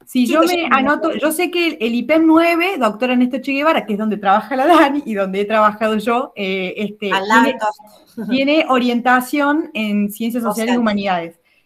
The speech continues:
Speaker 1: Entonces, me anoto ahí, eh, este, por ejemplo, me, me, me, sé que me puedo anotar ahí en metodología de la investigación, ¿no? Entonces, busco acá, para buscar las escu-, las escuelas acá, eh, las escuelas,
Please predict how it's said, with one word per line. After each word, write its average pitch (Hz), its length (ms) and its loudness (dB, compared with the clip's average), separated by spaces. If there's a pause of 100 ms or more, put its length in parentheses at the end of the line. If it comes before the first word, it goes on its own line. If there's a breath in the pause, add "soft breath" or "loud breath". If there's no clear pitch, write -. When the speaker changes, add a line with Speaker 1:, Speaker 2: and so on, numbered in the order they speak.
Speaker 1:
Entonces, 302 640 -2
me 208 160 -2
anoto 247 380 0
ahí, 285 580 -2
eh, 202 340 -2
este, 196 440 -6
por 190 180 -4
ejemplo, 247 640 -2
me, 190 260 -4
me, 180 320 -6
me, 185 240 -8
sé - 180 -8
que 220 80 -2
me 214 120 -2
puedo 226 180 -2
anotar 233 300 0
ahí 254 340 2
en 214 120 -2
metodología 202 760 -2
de 220 60 -4
la 208 60 -4
investigación, 180 680 -8
¿no? 214 220 -10
Entonces, 202 320 -10
busco 247 340 0
acá, 277 460 2 (340 soft breath)
para 202 200 0
buscar 254 460 2 (120)
las 240 140 -2
escu-, 214 300 -6
las 208 180 -4
escuelas 254 500 -4
acá, 240 560 0
eh, 196 320 -2
las 190 100 -4
escuelas, 240 460 -4